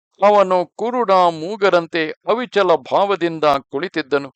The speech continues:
ಅತ್ಯಂತ ಮೋಹದಲ್ಲಿ ಕೆಡಹುವ ಅನೇಕ ಚೇಷ್ಟೆಗಳನ್ನು ಮಾಡುತ್ತಾ ಗಾನ ನೃತ್ಯದಲ್ಲಿ ತತ್ಪರರಾದ ಅಪ್ಸರೆಯರು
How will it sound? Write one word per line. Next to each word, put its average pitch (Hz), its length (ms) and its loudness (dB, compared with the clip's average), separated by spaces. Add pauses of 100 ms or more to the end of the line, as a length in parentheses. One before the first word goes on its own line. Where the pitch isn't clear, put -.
(520)
ಅತ್ಯಂತ 190 500 -2
ಮೋಹದಲ್ಲಿ 180 800 0
ಕೆಡಹುವ 170 600 0 (100)
ಅನೇಕ 202 400 -2
ಚೇಷ್ಟೆಗಳನ್ನು 170 920 -2
ಮಾಡುತ್ತಾ 147 600 0 (480)
ಗಾನ 214 500 4
ನೃತ್ಯದಲ್ಲಿ 185 840 2
ತತ್ಪರರಾದ 165 800 4
ಅಪ್ಸರೆಯರು 160 720 0